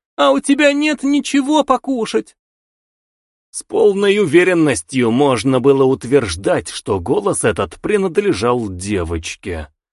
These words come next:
Эдгар услышал его. Он хотел взять со стола увесистую свиную рульку и отдать её девочке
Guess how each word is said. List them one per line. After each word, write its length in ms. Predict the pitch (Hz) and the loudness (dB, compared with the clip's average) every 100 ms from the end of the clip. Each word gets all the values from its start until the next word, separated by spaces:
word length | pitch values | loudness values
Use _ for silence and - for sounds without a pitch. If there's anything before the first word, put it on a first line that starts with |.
| _ _ _ - | _ _ _ -2
Эдгар 500 | 107 107 101 123 123 | 0 0 2 2 2
услышал 720 | 147 - 196 143 107 147 127 | 0 -4 -2 -2 0 -2 -2
его. 460 | 95 98 85 76 - _ _ _ _ _ _ | -4 -4 -4 -6 -10 _ _ _ _ _ _
Он 140 | 107 | -6
хотел 420 | 107 160 185 156 | -2 -2 0 0
взять 320 | 113 87 156 - | -2 0 0 0
со 160 | - | -6
стола 480 | 156 - 170 208 120 | -4 -2 -2 0 0
увесистую 800 | 92 160 208 - 214 - 214 202 | 0 -2 -2 -4 -8 -4 -2 -2
свиную 500 | - 220 226 220 240 | -4 -4 0 0 2
рульку 540 | 220 120 - 110 95 | 0 0 -2 -2 0
и 140 | 95 - | 2 0
отдать 680 | 107 147 95 131 131 - | 0 -2 -2 2 2 0
её 360 | 123 135 127 117 | -2 0 2 0
девочке 720 | 95 135 113 104 - 127 104 | 0 0 0 -4 -6 -2 -2